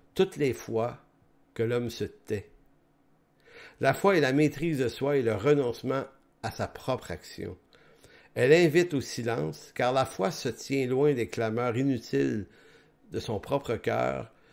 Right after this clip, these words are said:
nourri par le bruit de la foule agitée. Au fond, qu'est-ce que la foi, sinon qu'une attitude de contemplation de Dieu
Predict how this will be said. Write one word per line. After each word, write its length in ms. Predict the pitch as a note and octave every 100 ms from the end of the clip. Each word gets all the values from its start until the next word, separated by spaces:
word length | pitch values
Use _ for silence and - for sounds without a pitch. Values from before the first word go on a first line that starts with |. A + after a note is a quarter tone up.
| _
nourri 440 | A2 C#3 C#3+ B2+ D3
par 180 | - A2
le 100 | G#2
bruit 320 | G#2 G#2 B2+
de 100 | G#2+
la 120 | G2
foule 500 | - - C3+ C3 A#2+ -
agitée. 720 | G#2 F2+ F#2+ - G2+ G2 - - _ _ _ _ -
Au 120 | A2+
fond, 220 | - C3+
qu'est-ce 260 | C3+ B2 A2+
que 80 | B2+
la 200 | G#2+ F2
foi, 440 | - A#2 C#3+ D3+ - - - -
sinon 680 | - - - - B2+ C3+ D3
qu'une 220 | C3+ A#2+
attitude 440 | A#2 - - C#3+
de 100 | A#2+
contemplation 1120 | G2 B2+ C3+ C3 B2+ A2+ A2 G2 - A#2 A#2+ A#2 - _ _ _ -
de 200 | F2 C#3
Dieu 520 | G#2+ F#2+ A2+ C3